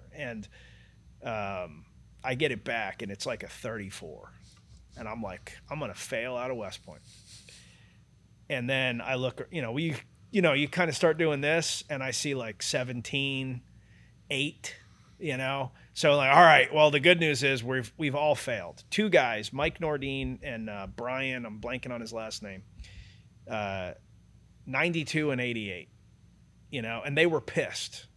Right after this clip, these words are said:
that they made mistakes. They understood this stuff at a level that I never will, but they also would, went back and, like, reworked the problem so they could understand it.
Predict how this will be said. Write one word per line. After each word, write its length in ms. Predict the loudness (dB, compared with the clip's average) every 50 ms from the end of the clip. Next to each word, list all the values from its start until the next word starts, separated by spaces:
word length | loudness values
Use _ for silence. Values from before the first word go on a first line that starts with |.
| _ -16 -12 -10
that 120 | -8 -6
they 120 | -4 -4 -4
made 280 | -2 -2 -2 -2 -4
mistakes. 800 | -6 -6 -6 -6 -6 -6 -8 -10 -10 -12 -14 -14 -12 -12 -14 -14 -18 -20 -20 -20 -20 -20 -20 -20 -20 -20 -20 -20 -20 -20 -6 0
They 240 | 4 6 6 6 6
understood 720 | 4 0 -2 -2 -2 -4 -2 -2 2 4 4 4 2 0
this 160 | -4 -4 -4
stuff 580 | -4 -4 -4 -6 -6 -8 -10 -12 -14 -16 -18 -20 -10 -6
at 160 | -6 -4 -4
a 60 | -4 -6
level 720 | -4 0 2 2 2 2 0 -2 -6 -8 -10 -10 -12 -14 -18 -20 -20 -20 -20 -20 -20 -20 -20 -20 -20 -20 _ -20 -20 -20 -20 -20 -20 -20 -20 -20 -20 -20 -10
that 220 | -4 -2 0 0
I 140 | 0 0 0
never 500 | -2 -2 -2 -2 -2 -2 -2 -2 -6 -6
will, 400 | -6 -8 -10 -12 -12 -16 -18 -20 -20 -20 -20 _ -20 -20 _ _ _ _ -20 -20 -20 _ _
but 180 | 0 0 2 2
they 140 | 0 0 0
also 600 | 0 4 6 8 8 8 6 4 2 2 2 2
would, 460 | 0 -2 -2 -2 -2 -2 -4 -8 -12 -14 -18 -20 -20 -20 -20 -20 -16 -6
went 340 | 0 2 2 2 0 0 0
back 680 | 4 4 6 4 4 2 -2 -6 -10 -12 -14 -16 -14 -10 -8
and, 200 | -6 -6 -6 -6
like, 160 | -6 -8 -6
reworked 800 | -6 -6 -4 -2 0 0 0 0 2 4 4 4 4 2 -4 -10
the 80 | -10 -10
problem 640 | -6 -4 -2 -2 0 -2 -2 -4 -4 -8 -8 -8 -6
so 160 | -6 -4 -4
they 120 | -6 -6
could 160 | -6 -8 -8 -6
understand 800 | -6 -8 -8 -8 -8 -8 -8 -8 -6 -6 -6 -6 -8 -8 -10
it. 140 | -12 -14 -18